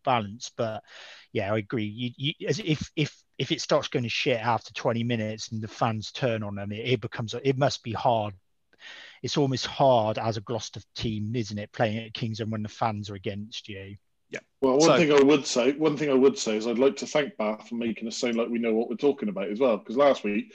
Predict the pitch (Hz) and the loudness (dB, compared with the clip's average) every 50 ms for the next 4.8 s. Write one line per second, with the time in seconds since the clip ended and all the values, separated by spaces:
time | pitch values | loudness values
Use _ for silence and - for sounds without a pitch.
0 | - - - - - 214 - 151 143 131 110 107 107 113 113 113 113 - - 123 | -20 -20 -10 -4 -4 2 6 6 6 6 6 4 0 0 -2 -2 -4 -2 -2 -2
1 | 113 110 101 120 120 117 123 123 123 120 123 127 135 135 - 123 127 - - 135 | -2 2 2 2 2 4 4 2 4 4 4 2 0 0 0 -2 -2 0 2 2
2 | 127 123 127 147 165 160 - 127 107 - - 117 - - 131 123 - - 127 120 | 2 4 4 2 0 0 2 0 0 0 -2 -8 -2 0 0 0 0 0 0 0
3 | 117 127 117 - - - 120 113 117 98 113 113 104 101 101 110 104 - 131 127 | 2 2 0 0 -2 -4 -2 -2 0 0 0 -2 -2 -2 -4 -6 0 2 2 2
4 | 123 - - 135 131 127 127 123 113 107 104 - - 104 101 | 2 2 2 2 2 2 0 0 -2 -4 -6 -6 -6 -6 -8